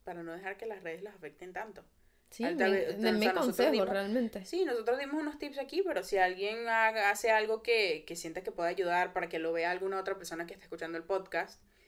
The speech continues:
Speaker 1: pues aquí estamos para ayudarnos y,
Speaker 2: Sí.
Speaker 1: y, y, y para compartir esos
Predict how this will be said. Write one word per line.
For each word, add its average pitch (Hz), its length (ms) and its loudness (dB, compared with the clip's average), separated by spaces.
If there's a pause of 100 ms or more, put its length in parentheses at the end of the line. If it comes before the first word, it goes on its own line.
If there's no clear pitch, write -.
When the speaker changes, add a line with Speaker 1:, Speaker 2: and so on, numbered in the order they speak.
(460)
Speaker 1:
pues 185 160 -2
aquí 180 160 -8
estamos 214 240 -4
para - 120 0
ayudarnos 208 600 2 (320)
y, 180 500 -2
Speaker 2:
Sí. - 280 -8
Speaker 1:
y, 160 720 -12
y, 151 40 -14
y 170 60 -10
para 165 180 -2
compartir 165 400 -4
esos 208 480 -4